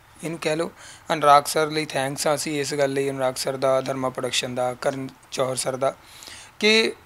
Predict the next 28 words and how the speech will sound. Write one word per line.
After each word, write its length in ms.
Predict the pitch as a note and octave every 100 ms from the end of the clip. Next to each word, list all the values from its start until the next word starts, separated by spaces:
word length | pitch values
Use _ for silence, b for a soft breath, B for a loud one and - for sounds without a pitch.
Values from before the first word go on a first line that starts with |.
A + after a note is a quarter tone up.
| - - -
ਉਹਨਾਂ 240 | G3+ A#3
ਨੇ 100 | B3 A#3+ - - - - - - -
ਇਹਨਾਂ 240 | G#3 B3
ਕਿਰਦਾਰਾਂ 440 | B3 G#3 E3+ E3 F#3+
ਲਈ 220 | G#3+ A3 - - - - _ - - F#3+
ਇਸ 200 | G3+ F3+
ਜਗ੍ਹਾ 240 | G#3+ A3+
ਕਿ 240 | A#3 A3+
celebrities 640 | - F#3 F3 F#3+ G#3 F#3+ F3
ਨੂੰ 100 | F3
ਲੈਂਦੇ, 320 | D3+ C3 B2+ - - - - - -
ਉਹਨਾਂ 180 | F#3 F#3+
ਨੇ 220 | G3 G#3+ b b -
original 340 | G3+ F3 F#3+ G3
characters 440 | E3 C#3+ D3 C#3
ਲਏ। 140 | C3 A2 B B B B
ਉਹਦੇ 200 | A3 B3
ਲਈ 80 | C4+
ਉਹਨਾਂ 180 | C4+ C#4
ਨੇ 80 | C4+
all 240 | A#3 A3+
over 160 | A#3 A3+
India 440 | G3+ G3+ F3+ - - - -
auditions 480 | E3+ D#3+ C#3+ E3 D3
ਕੀਤੇ, 300 | F3 D3 E3 - - - - - - - - - - - -
ਚੰਡੀਗੜ੍ਹ, 540 | E3 D#3 D#3 D3 C#3+ -
ਅੰਮ੍ਰਿਤਸਰ, 540 | D3+ D3 D3 - D3 C#3+
ਪਟਿਆਲਾ, 760 | - D3 D3 D3 C#3+ C#3+ C#3+